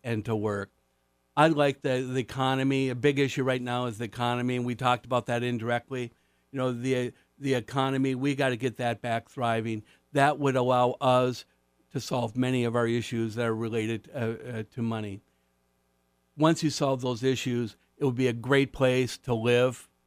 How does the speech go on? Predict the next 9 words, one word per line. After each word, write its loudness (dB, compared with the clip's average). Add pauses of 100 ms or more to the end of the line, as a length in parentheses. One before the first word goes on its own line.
(200)
to 0
work, 2 (240)
to -4
play. 0 (400)
Then 0 (300)
your 4
children 0 (200)
would -6
be, 2